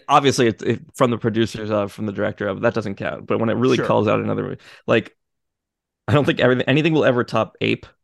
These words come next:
Speaker 1: the poster for Ape, which, <laughs> which just says, "Not to be confused with King Kong,"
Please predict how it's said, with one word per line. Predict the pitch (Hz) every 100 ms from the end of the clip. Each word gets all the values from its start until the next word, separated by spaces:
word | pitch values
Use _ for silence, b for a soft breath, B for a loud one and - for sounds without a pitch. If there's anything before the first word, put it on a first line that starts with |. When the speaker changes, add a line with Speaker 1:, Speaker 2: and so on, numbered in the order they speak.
| _
Speaker 1:
the | 117
poster | - 117 -
for | 113 113
Ape, | 107 110 -
which, | 113 - - _ 135
<laughs> | 139 - _ - - _
which | 117 -
just | 123
says, | - 113
"Not | 113 104
to | -
be | 113
confused | 117 107 - 104 113
with | -
King | 104 101
Kong," | 95 110 104